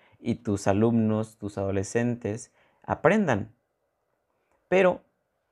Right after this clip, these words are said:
hay maneras distintas en cómo los niños y las niñas aprenden. Y a lo mejor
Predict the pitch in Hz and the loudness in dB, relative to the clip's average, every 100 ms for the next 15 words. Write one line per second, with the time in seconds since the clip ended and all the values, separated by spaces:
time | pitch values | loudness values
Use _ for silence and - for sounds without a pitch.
0 | _ _ _ _ _ _ _ - 120 165 | _ _ _ _ _ _ _ 0 2 4
1 | 131 117 110 127 156 139 110 - 139 143 | 2 2 2 2 0 -2 -6 -6 -4 -4
2 | 156 - 117 107 110 107 104 104 104 _ | -4 -2 -2 -2 -2 -2 0 -2 -4 _
3 | _ - 107 104 101 120 143 151 151 143 | _ -2 2 2 2 -2 0 0 0 -2
4 | 117 113 117 127 135 107 - 170 208 151 | 0 0 0 -2 -2 -4 -2 0 0 -2
5 | 101 113 _ _ _ _ _ _ _ - | -4 -6 _ _ _ _ _ _ _ -4
6 | 107 123 - - _ - 101 95 98 110 | 0 0 -2 -10 _ -10 -6 -4 0 0